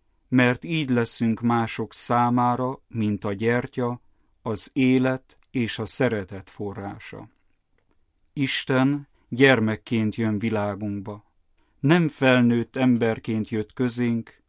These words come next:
hanem gyenge és tehetetlen gyermekként született. Megtapasztalja a szeretetet, törődést, gyengétséget,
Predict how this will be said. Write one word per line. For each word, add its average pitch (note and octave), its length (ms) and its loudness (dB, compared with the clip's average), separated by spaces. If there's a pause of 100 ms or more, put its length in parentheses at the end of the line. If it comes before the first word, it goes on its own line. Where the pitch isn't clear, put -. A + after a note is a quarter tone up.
(160)
hanem A#2+ 440 2
gyenge B2+ 680 2 (300)
és A#2+ 280 -2
tehetetlen A2+ 840 -2
gyermekként G2+ 800 -2
született. G2+ 640 -10 (640)
Megtapasztalja A#2 1120 0
a G#2+ 60 -4
szeretetet, B2+ 1000 -2 (300)
törődést, B2 920 2
gyengétséget, G2+ 1300 -4